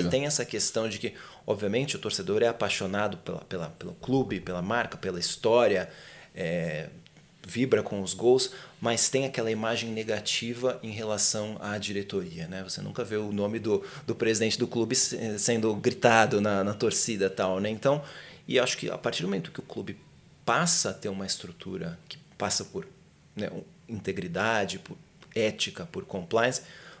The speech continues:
Speaker 2: você também começa a mudar a própria forma com que o torcedor vai ver aquela instituição, né?
Speaker 1: Não,
Speaker 2: Acho
Speaker 1: tenho a
Speaker 2: que isso
Speaker 1: menor dúvida, né? Se a gente pega alguns exemplos da Europa de,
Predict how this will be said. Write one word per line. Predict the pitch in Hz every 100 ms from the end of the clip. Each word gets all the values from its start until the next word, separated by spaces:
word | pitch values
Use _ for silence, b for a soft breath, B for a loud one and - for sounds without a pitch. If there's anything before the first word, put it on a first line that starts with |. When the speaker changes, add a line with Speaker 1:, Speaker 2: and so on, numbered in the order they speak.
| B
Speaker 2:
você | 107 113
também | - 110 113 135
começa | 135 110 113 -
a |
mudar | 101 98 95 98 101
a |
própria | - 107 -
forma | 104 107 98
com | - 98
que |
o | 95
torcedor | 101 95 95 92 92
vai | 90
ver | 85 87
aquela | 85 90 90
instituição, | - - - - -
né? | -
Speaker 1:
Não, | 127
Speaker 2:
Acho | 107
Speaker 1:
tenho | - 131
a |
Speaker 2:
que | 135
isso | 131
Speaker 1:
menor | 160
dúvida, | 180 143 156 127 101 104
né? | 113 104
Se | -
a | 98
gente | 117 -
pega | - 120
alguns | 110 113 113
exemplos | 113 110 117 120 104
da | 107
Europa | 98 107 117 110
de, | 107 101